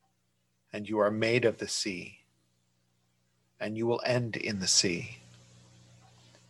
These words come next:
The sea surrounds you as your own being, consciousness everywhere,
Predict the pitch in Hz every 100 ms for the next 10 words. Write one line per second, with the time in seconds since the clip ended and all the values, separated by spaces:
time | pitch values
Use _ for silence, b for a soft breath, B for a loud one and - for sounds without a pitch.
0 | _ _ _ _ _ _ _ _ _ -
1 | 101 - 131 127 - 113 117 123 131 113
2 | 104 90 90 - 117 104 113 - 120 120
3 | 107 110 104 87 _ _ _ _ _ _
4 | _ _ _ _ _ _ _ _ _ _
5 | _ _ _ - 120 95 - 101 - 98
6 | - - - _ _ _ _ _ 113 104
7 | 98 92 87 90 -